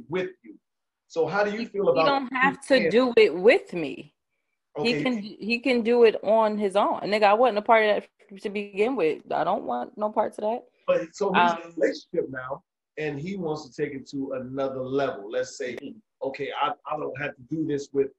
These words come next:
Speaker 1: other women or random women, or I don't have to jack off for the camera.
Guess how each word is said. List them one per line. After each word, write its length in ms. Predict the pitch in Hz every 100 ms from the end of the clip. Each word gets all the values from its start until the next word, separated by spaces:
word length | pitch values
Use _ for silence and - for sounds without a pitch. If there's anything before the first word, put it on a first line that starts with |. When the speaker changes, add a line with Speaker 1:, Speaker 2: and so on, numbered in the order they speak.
| _ _ _ -
Speaker 1:
other 240 | 156 147 143
women 300 | 143 143 131
or 100 | 127
random 400 | 160 165 135 123
women, 360 | 127 123 139 - _ _ _ _ 156
or 220 | 147 139
I 80 | 165
don't 180 | 151 135
have 220 | 143 -
to 180 | 147 123 - _ _ -
jack 280 | 143 143 -
off 280 | 151 170 -
for 80 | 131
the 80 | -
camera. 400 | 123 123 127